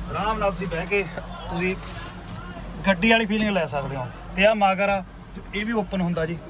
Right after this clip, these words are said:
ਠੀਕ ਆ। ਜੇ ਤੁਸੀਂ ਵਾਈਟ ਕੁੜਤਾ ਪਜਾਮਾ ਪਾ ਕੇ ਬੈਠੇਗੇ ਹੋ, ਚਾਹੇ ਤੁਸੀਂ ਚੌਵੀ ਘੰਟੇ ਟਰੈਕਟਰ ਚਲਾ ਲਿਓ, ਤਾਂ ਤੁਸੀਂ ਉਦਾਂ ਦੇ ਉਤਰੇਂਗੇ ਉਹਦੇ ਵਿੱਚੋਂ।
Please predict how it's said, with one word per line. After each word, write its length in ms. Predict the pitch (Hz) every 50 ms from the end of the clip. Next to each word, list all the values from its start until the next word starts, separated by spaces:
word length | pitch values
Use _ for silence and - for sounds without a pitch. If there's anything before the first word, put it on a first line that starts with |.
| - - - - - - - - - - -
ਠੀਕ 160 | 160 170 175
ਆ। 80 | 208 185 - - - - - - - - - - - - - - - - - - - - - - - - - - -
ਜੇ 120 | 165 185
ਤੁਸੀਂ 280 | 202 - 220 196 190 226
ਵਾਈਟ 280 | 185 202 190 202 202 214
ਕੁੜਤਾ 300 | 190 180 202 185 214 214
ਪਜਾਮਾ 260 | 185 208 202 208 208
ਪਾ 160 | 196 208 202
ਕੇ 100 | 202 202
ਬੈਠੇਗੇ 460 | 208 180 185 185 - 202 220 208 196 196
ਹੋ, 160 | 190 190 185 - - - - - - - -
ਚਾਹੇ 160 | 190 180 185
ਤੁਸੀਂ 260 | 202 - 208 175 220 226
ਚੌਵੀ 320 | - 214 196 190 190 208
ਘੰਟੇ 240 | 208 233 214 190 190
ਟਰੈਕਟਰ 240 | 175 190 185 214 190
ਚਲਾ 240 | 180 190 175 156 147
ਲਿਓ, 200 | 156 170 185 185 175 - - - - - 185
ਤਾਂ 80 | 190
ਤੁਸੀਂ 260 | - 196 190 170 226
ਉਦਾਂ 300 | 233 208 190 156 190 185 185
ਦੇ 80 | 185
ਉਤਰੇਂਗੇ 400 | 175 147 - - 143 143 143 135
ਉਹਦੇ 140 | 135 131 143
ਵਿੱਚੋਂ। 300 | 139 135 123 120 - 117